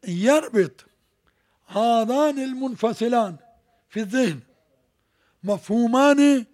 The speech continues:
في الذهن، يريد يخلق الربط بينهما، فيقول:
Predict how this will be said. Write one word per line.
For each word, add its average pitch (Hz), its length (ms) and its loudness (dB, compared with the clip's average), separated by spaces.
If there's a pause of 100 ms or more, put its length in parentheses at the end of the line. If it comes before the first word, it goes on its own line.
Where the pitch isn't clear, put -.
(140)
في 220 100 0
الذهن، 220 360 0 (920)
يريد 254 460 -2
يخلق 240 640 -4
الربط 214 600 -6 (840)
بينهما، 247 880 0 (880)
فيقول: 233 800 -10